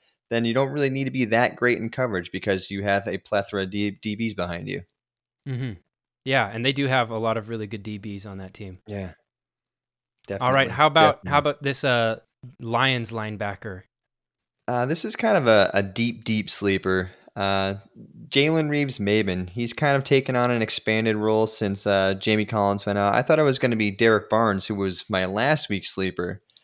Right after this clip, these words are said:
Speaker 1: But, uh, Jalen Reeves-Maybin,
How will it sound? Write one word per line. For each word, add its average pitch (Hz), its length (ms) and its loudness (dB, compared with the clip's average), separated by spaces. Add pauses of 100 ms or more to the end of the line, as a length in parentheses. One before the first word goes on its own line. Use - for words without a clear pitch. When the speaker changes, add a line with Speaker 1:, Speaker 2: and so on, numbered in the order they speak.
(400)
Speaker 1:
But, 110 200 6
uh, 101 380 8 (260)
Jalen 151 300 4
Reeves-Maybin, 123 800 2